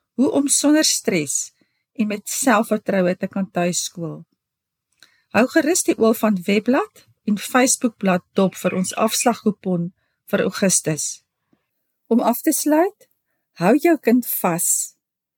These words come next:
Ons lees in Markus tien hoe Jesus Christus die kindertjies na hom toe laat kom het, hoe hy sy arms om hulle geslaan, sy hande op hulle gelê en hulle geseën het. Ek wil jou aanmoedig om soos hy jou arms oop te maak vir jou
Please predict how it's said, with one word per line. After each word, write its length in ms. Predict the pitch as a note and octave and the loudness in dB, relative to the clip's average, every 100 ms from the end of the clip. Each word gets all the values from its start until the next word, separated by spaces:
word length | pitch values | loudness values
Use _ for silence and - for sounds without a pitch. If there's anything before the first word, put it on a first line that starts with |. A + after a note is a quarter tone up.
| _ _ _ | _ _ _
Ons 160 | A#3+ A#3 | -2 0
lees 320 | A3+ C4 E4+ | 2 2 2
in 120 | F#4+ | 2
Markus 460 | C#4 B3+ B3+ - - | 2 2 -2 -6 -8
tien 300 | - B3 C4+ F#4+ _ - | -2 0 0 -2 _ -6
hoe 100 | G#3+ | 0
Jesus 400 | A#3 B3+ E4 - | 2 2 -2 -4
Christus 500 | - D4+ - A#3+ - | 0 0 2 -2 -2
die 120 | A3 | -4
kindertjies 480 | - D4+ E4 - C4+ | 2 2 2 -4 -2
na 120 | C4 | 0
hom 180 | A3 A3+ | 0 0
toe 120 | A#3+ G#3 | -2 -4
laat 240 | G3 - | -6 -4
kom 220 | - B3 | 0 2
het, 300 | B3+ C#4+ _ _ _ _ _ _ | 2 -2 _ _ _ _ _ _
hoe 80 | G3+ | -4
hy 100 | G3+ | -2
sy 180 | G3 F#3 | 0 0
arms 380 | - A#3 D#4 - | 2 2 2 2
om 120 | C4 | 2
hulle 180 | C#4+ C#4 | 2 0
geslaan, 680 | - C4 - A#3+ A3+ A#3+ B3+ _ | -2 -6 -2 2 2 0 -6 _
sy 180 | - G#3+ | -4 0
hande 400 | F3+ F3+ A3+ A#3 | 0 2 2 2
op 120 | A#3 | 2
hulle 200 | G#3+ G#3+ | 2 0
gelê 580 | - G#3 F3+ F#3 F#3 F#3+ | 0 -2 0 -2 -4 -4
en 120 | G3+ | -4
hulle 180 | F3+ F#3 | -6 -8
geseën 580 | - G3 - - G3 F3+ | -10 -8 -4 -2 -2 -2
het. 180 | E3+ - _ _ _ _ _ _ _ _ _ _ _ _ - | -6 -8 _ _ _ _ _ _ _ _ _ _ _ _ -4
Ek 140 | A3 | 0
wil 120 | F4 | 0
jou 200 | D4 C#4+ | 2 2
aanmoedig 540 | B3+ C4 A#3+ G#3 G#3 - | 2 2 4 2 0 0
om 160 | G#3+ | -2
soos 320 | G#3 - E4 - | -2 -2 -2 0
hy 320 | F3+ F#3 G3 | 0 2 2
jou 180 | F#3+ F#3 | 2 2
arms 380 | A3 B3+ A#3+ - | 2 2 0 -4
oop 220 | A#3+ C#4 - | -2 -2 0
te 100 | C#4 | 0
maak 340 | G#3 F3 - | 2 0 -4
vir 120 | G3+ | -4
jou 160 | G3 | -2